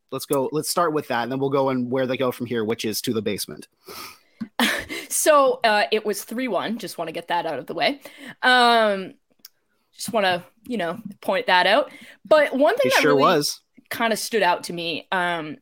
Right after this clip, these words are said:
Speaker 2: so Boston kind of made its name this year using a goaltending tandem. They had both Ullmark and Swayman. And I thought that the Vezina kind of chatter for Ullmark was maybe a little bit overblown, considering it was a tandem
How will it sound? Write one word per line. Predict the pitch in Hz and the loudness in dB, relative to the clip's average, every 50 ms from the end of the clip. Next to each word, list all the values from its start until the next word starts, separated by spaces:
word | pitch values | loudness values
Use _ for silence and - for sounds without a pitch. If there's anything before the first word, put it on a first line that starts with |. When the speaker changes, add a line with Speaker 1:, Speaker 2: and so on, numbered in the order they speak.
| _ _ | _ _
Speaker 2:
so | - - 240 214 | -6 -4 -4 -2
Boston | 220 226 214 233 285 339 - - 403 403 403 392 392 392 339 - - | 2 2 4 4 4 2 2 -2 -4 -4 -4 -4 -6 -8 -8 -10 -8
kind | - - 247 233 | -2 0 2 2
of | 214 175 | 2 0
made | 202 190 185 | -2 -2 -2
its | 196 196 - - | -2 -4 -4 -6
name | 170 165 170 175 | -6 -4 -4 -4
this | 170 165 - - | -4 -4 -4 -4
year | 175 160 160 - - - | -2 -2 -2 -2 -4 -8
using | 202 196 208 208 180 196 196 190 | -8 -6 -4 -4 -4 -4 -2 -2
a | 185 175 | -4 -2
goaltending | 175 180 175 170 - 175 165 165 160 - | -2 -2 -2 -2 -2 -4 -4 -4 -6 -6
tandem. | - 165 120 127 147 156 | -6 -6 -4 -4 -2 -2
They | 175 190 | 0 0
had | 185 165 | 0 0
both | 185 180 175 | 0 0 2
Ullmark | 170 185 214 254 269 269 262 262 | 2 2 4 6 4 4 4 2
and | 208 202 180 | 0 0 0
Swayman. | - - - - - - - - - - - - - - - 247 - - _ - | -2 -4 -6 -6 -8 -10 -10 -12 -14 -16 -20 -20 -20 -18 -18 -18 -18 -12 _ 2
And | 254 254 254 262 262 262 254 247 - | 4 6 8 8 6 6 4 4 4
I | 240 240 233 | 4 4 4
thought | - - - - 254 233 240 269 311 311 - - - _ | 2 -4 -2 2 4 4 6 6 4 4 0 -4 -8 _
that | - 208 180 170 220 214 214 208 208 208 - - | -8 -8 -2 2 4 6 6 6 4 4 2 -2
the | 196 190 190 190 196 185 160 165 160 156 165 | -6 -8 -6 -6 -6 -8 -8 -12 -14 -4 0
Vezina | 208 208 208 214 208 208 - 226 220 220 220 220 220 214 208 208 208 202 - - - | 2 4 4 4 2 0 -2 0 2 2 4 4 4 4 4 4 2 2 0 -6 -8
kind | - - 208 196 | -6 -2 -2 -2
of | 185 - | -2 -2
chatter | - 208 180 180 180 185 185 185 | 0 2 4 4 4 2 0 0
for | - 185 156 | -2 -2 0
Ullmark | 139 175 175 185 180 175 - | 0 0 0 0 -2 -2 -2
was | 175 175 165 | -4 -4 -4
maybe | 185 175 170 170 165 | -4 -4 -2 -2 -2
a | 165 | -2
little | 170 170 196 254 254 | -2 0 0 0 0
bit | 339 339 | 2 2
overblown, | 294 262 294 233 208 202 208 214 220 220 220 220 208 - _ _ _ - | 2 2 2 2 4 4 6 6 6 4 2 0 -4 -8 _ _ _ -4
considering | - 214 - - - - 214 214 220 226 220 214 | -2 -2 -2 -2 0 0 2 2 2 2 2 0
it | - - | -2 -2
was | 165 175 175 - | -2 -2 0 0
a | 240 240 | -2 -4
tandem | - - 262 240 233 233 226 214 214 220 214 208 208 | -4 -2 0 0 2 2 2 2 2 4 2 2 0